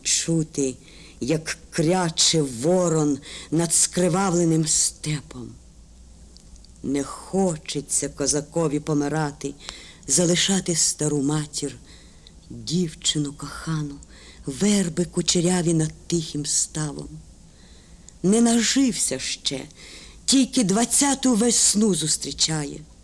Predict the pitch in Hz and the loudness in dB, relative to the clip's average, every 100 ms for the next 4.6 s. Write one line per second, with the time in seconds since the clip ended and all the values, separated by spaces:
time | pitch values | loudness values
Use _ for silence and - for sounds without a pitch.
0 | - - - - - - - - - - | -20 -20 -20 -20 -20 -20 -20 -20 -14 -10
1 | 107 113 175 160 143 147 131 127 - - | -6 -4 -4 -4 -4 -4 -4 -2 -2 0
2 | 139 127 117 - - 107 107 - 107 107 | -2 -2 -2 0 0 0 -6 -4 -6 -6
3 | - - - - - - - 107 - - | -10 -20 -20 -20 -20 -18 -12 -4 -2 -2
4 | - 98 - 101 - | -4 -10 -12 -6 -6